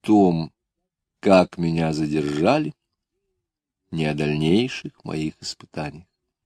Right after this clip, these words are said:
Достаточно сказать, что мне стоило неимоверного терпения и трудов обратно выбраться за границу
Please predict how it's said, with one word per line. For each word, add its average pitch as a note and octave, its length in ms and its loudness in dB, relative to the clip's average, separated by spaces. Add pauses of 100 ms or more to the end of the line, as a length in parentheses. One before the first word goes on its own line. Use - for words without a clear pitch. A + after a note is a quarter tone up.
(1040)
Достаточно A2+ 680 2
сказать, E2+ 480 0
что F2 400 2
мне C3+ 320 2
стоило F2 560 4
неимоверного F#2+ 1500 4
терпения C#3 920 0 (580)
и A2+ 160 -4
трудов G#2 680 2
обратно F2+ 840 2
выбраться D2+ 580 -4
за C#2+ 160 -6
границу C#2+ 760 -6